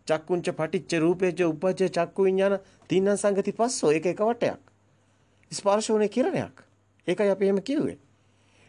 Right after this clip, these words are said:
දැන් පස්සපච්චා වේදනා. අන්න තව වටයක් යනවා.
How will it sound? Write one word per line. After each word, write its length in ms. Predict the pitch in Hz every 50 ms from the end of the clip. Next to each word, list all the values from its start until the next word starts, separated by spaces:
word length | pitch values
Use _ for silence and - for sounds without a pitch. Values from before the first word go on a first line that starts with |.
| _ -
දැන් 260 | 156 170 175 165 147
පස්සපච්චා 800 | 143 - - 165 180 - - 254 254 262 247 247 - - 226 214 202
වේදනා. 440 | 180 220 254 269 254 185 135 95 98 - _ _ _ _ _ _ _ _ _ _ _ _ _ _ -
අන්න 120 | 175 190 190
තව 180 | 175 185 185 220
වටයක් 400 | 247 233 - - 151 139 143 -
යනවා. 260 | 135 123 107 90 -